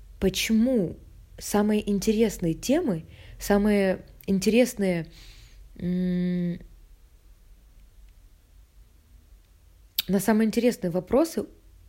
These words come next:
в школе ответов не дают. Для чего-то, зачем это всё тогда? Одиннадцать, двенадцать лет.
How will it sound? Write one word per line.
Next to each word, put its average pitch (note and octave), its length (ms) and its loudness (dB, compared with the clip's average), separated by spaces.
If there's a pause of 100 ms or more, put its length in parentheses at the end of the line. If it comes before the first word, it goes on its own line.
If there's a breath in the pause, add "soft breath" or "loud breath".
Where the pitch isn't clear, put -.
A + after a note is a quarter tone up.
(500)
в F3 100 -14
школе B3+ 500 0
ответов F#3+ 600 -6
не F3 100 -2
дают. F#3+ 520 -6 (1700)
Для E3+ 100 -10
чего-то, - 380 -8 (100)
зачем G3+ 380 -4
это F3 160 -10
всё - 200 -10
тогда? - 280 -16 (760 soft breath)
Одиннадцать, E3+ 560 -2
двенадцать G3+ 480 -4
лет. G#3 340 -6